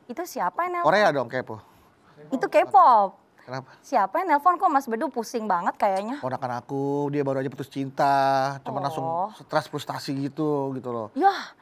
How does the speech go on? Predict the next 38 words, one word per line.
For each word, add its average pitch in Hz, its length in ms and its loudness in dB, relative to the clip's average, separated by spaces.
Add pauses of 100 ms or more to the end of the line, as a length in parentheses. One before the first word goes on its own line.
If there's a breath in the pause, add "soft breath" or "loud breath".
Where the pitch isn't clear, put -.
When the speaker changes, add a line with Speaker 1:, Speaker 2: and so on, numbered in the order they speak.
(160)
Speaker 1:
kalau 294 500 6
or-, 294 140 4
putus 302 260 -4
cinta 339 300 4
mah 403 160 4
ya, 247 240 8
kan 269 100 -2
kata 311 220 2
orang 277 260 6
kalau 254 240 6
putus 233 380 -4
ya 226 100 0
udah, 302 400 4
biarin 240 320 0
aja. 196 240 2
Kan 415 140 0
berarti 381 260 0
nggak 381 160 6
jodoh, 392 460 4
Mas 330 160 0
Bedu. 285 680 2
Speaker 2:
Nah, 180 80 -20
iya, 196 140 -4
makanya 165 720 -4
kayak 123 320 -4
aku 131 160 -8
tuh, 110 300 -6
ya 107 100 -4
kan. 143 220 -6
Speaker 1:
Heeh. 254 340 -6
Speaker 2:
Namanya 208 220 -4
jodoh 151 160 -2
kan 226 100 2
nggak 190 140 0
kemana, 180 400 0
ya 175 160 0
nggak? 139 160 -2
Speaker 1:
Iya, 427 260 2